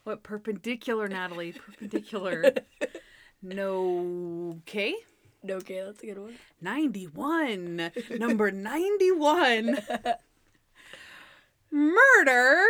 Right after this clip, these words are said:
Speaker 1: or suicide?
Speaker 2: <laughs>
Speaker 1: Bimborton people, right? He oozes Garfunkel.
Speaker 2: <laughs> Okay, yeah.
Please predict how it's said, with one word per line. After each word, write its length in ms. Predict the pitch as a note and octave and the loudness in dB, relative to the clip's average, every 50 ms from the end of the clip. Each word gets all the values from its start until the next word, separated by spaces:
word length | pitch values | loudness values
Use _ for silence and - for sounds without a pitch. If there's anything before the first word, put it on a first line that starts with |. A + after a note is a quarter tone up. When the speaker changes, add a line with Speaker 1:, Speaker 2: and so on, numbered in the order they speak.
| A#4+ C5 D#5 D#5 D#5 D5+ - - - _ _ _ _ _ _ _ _ _ _ _ - - _ - | 6 6 6 6 6 4 2 -6 -18 _ _ _ _ _ _ _ _ _ _ _ -20 -20 _ -8
Speaker 1:
or 180 | C#4 D4+ D4+ | -6 -6 -6
suicide? 640 | D4 - - D#4 G#3 - - - D#3 - - - - | -6 -8 -10 -10 -10 -10 -10 -8 -6 -2 0 4 8
Speaker 2:
<laughs> 1900 | G#4 A4 - F#4 C5+ - - - F#4+ - A4+ - - - F4 - - - C5 - - - - - F#4+ - _ _ _ _ _ _ _ _ _ _ _ - | 8 8 8 6 2 -2 4 4 4 4 4 -2 0 0 0 0 0 2 2 2 2 0 -4 -4 -4 -4 _ _ _ _ _ _ _ _ _ _ _ -4
Speaker 1:
Bimborton 540 | F3+ G#3 G#3 G3 F3+ F#3+ G3+ G3+ G#3 A3+ A3+ | -2 -2 -2 -2 -2 -4 -4 -4 -4 -8 -8
people, 420 | A3+ A3+ G3+ G#3 G#3+ A3 D4 F4+ - _ - | -8 -8 -8 -4 -4 -4 -4 -4 -8 _ -12
right? 300 | G3 F#3+ G3+ B3 C4 - - _ _ _ _ _ _ _ _ _ _ _ _ _ _ _ _ _ _ _ _ - | -10 -8 -8 -8 -10 -12 -18 _ _ _ _ _ _ _ _ _ _ _ _ _ _ _ _ _ _ _ _ -18
He 240 | G3+ G#3+ A#3 - _ - | -10 -10 -10 -10 _ -10
oozes 400 | C4+ C4+ C#4 C4+ A3+ A#3+ B3 A3+ G#3 | -6 -4 -4 -4 -4 -8 -10 -10 -4
Garfunkel. 720 | G3+ G#3 G3 G3+ G3+ - F3 F3+ D#3+ - G3 G#3 A#3 D#4 - | -2 -2 -2 -2 -2 -4 -8 -8 -6 -4 -4 0 0 0 0
Speaker 2:
<laughs> 60 | - - - - - - - - | -2 -8 -12 -14 -14 -10 2 6
Okay, 600 | E4 D#4 - - A#3 A#3 A#3 - G#3+ G#3+ A3+ A3 | 6 6 6 4 -2 -4 -2 -2 -2 -2 -2 -2
yeah. 200 | A3 A3 G#3+ A3+ | -6 -8 -8 -8